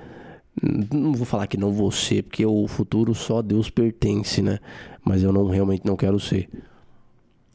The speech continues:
O brasileiro só se fode, né, mano? Com-, eu acho que, eu acho que é por isso que o brasileiro gosta muito de coitados,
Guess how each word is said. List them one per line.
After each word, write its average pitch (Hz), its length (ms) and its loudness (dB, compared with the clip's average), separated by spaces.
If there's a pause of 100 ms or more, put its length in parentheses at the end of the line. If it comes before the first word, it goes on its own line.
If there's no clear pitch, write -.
(600)
O - 20 -6
brasileiro 120 400 2
só - 160 -4
se 160 140 -4
fode, 101 440 -2
né, 107 120 0
mano? 104 160 -2
Com-, 101 160 -6 (1400)
eu 240 60 2
acho 254 120 2
que, - 120 -2
eu 208 180 2
acho 226 140 -2
que 240 80 -2
é - 20 0
por 175 220 -2
isso 214 160 -4
que 233 60 -2
o - 20 0
brasileiro 165 420 0
gosta 143 300 -2
muito 139 280 -2
de 123 640 0
coitados, - 960 -2